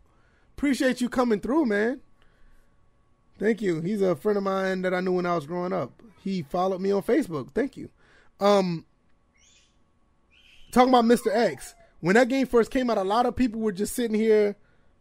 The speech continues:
uh, upset because Mister X was who he was. And I'm like, "Yo, I'm not trying to show your age or anything like that. I'm not trying to show your age, but you don't realize how Nemesis was on Resident Evil three?"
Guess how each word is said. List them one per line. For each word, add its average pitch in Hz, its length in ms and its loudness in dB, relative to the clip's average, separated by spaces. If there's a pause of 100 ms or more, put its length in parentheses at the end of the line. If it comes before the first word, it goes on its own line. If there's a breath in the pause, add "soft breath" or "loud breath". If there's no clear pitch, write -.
(140)
uh, 190 280 4 (260)
upset 247 640 2
because 185 340 0
Mister 233 380 2
X 240 260 -6
was 208 140 0
who 262 160 0
he 269 100 4
was. 220 600 2 (720)
And 208 100 0
I'm 285 100 4
like, 247 220 4
"Yo, 254 180 4
I'm 262 120 2
not 294 220 0
trying 254 260 0
to 208 60 -2
show 240 180 0
your 220 240 0
age 233 340 0
or 214 80 2
anything 190 420 -2
like 175 260 -2
that. 165 320 -4 (1400)
I'm 233 120 4
not 302 200 4
trying 262 160 2
to 226 60 -2
show 247 140 -2
your 220 120 2
age, 233 180 0
but 190 260 2
you 190 120 0
don't 262 240 2
realize 233 560 2
how 214 160 2
Nemesis 208 500 -2
was 220 300 0
on 190 320 -4
Resident 214 320 0
Evil 202 160 -4
three?" 269 380 -2